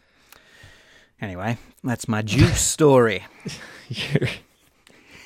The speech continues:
Speaker 2: <laughs> you sat right on the juice carton and kaboom.
Speaker 1: You can consider that story a birthday present.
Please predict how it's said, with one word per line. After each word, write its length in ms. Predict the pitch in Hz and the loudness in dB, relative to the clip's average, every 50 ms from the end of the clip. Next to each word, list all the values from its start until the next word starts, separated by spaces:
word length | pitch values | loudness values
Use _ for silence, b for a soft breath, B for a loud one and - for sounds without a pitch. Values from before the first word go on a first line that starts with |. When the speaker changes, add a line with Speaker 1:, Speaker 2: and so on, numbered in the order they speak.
| - | -6
Speaker 2:
<laughs> 920 | - 147 - - 147 - - 143 - - - 131 - - _ _ _ - | -6 -4 -4 -6 -10 -10 -12 -14 -16 -16 -18 -20 -20 -20 _ _ _ -12
you 120 | - - 117 | -6 -4 -4
sat 480 | 113 - - - - 160 135 135 123 | -4 -4 -4 2 6 6 6 6 6
right 320 | 120 113 120 127 139 156 151 | 6 8 8 8 8 8 8
on 280 | 147 147 143 143 143 | 8 8 8 8 6
the 80 | 139 127 | 6 4
juice 340 | 123 120 120 120 123 120 - | 4 6 6 6 6 4 2
carton 460 | - - - 107 101 - - 104 107 | -2 0 2 2 2 2 -2 -4 -4
and 180 | 92 95 101 - - _ _ _ _ _ _ | -4 -6 -8 -10 -12 _ _ _ _ _ _
kaboom. 800 | - 123 127 147 147 147 147 143 131 117 107 101 92 - - B B B B B B B _ _ _ | 2 4 6 8 8 8 8 8 6 4 2 0 -2 -4 -8 B B B B B B B _ _ _
Speaker 1:
You 140 | 139 139 | -8 -6
can 160 | - 147 135 117 | -4 -4 -4 -2
consider 440 | - 131 127 - - 160 147 139 | -2 -2 -2 0 0 2 4 4
that 220 | 120 117 120 - - | 4 2 0 -2 -4
story 400 | - - 120 117 113 110 107 107 | -4 -2 -2 0 0 0 -2 -2
a 60 | 104 | -4
birthday 440 | 95 110 104 101 - - 110 107 104 | -4 -6 -8 -8 -8 -8 -10 -10 -10
present. 400 | - - 101 95 - - - | -12 -14 -14 -14 -14 -18 -20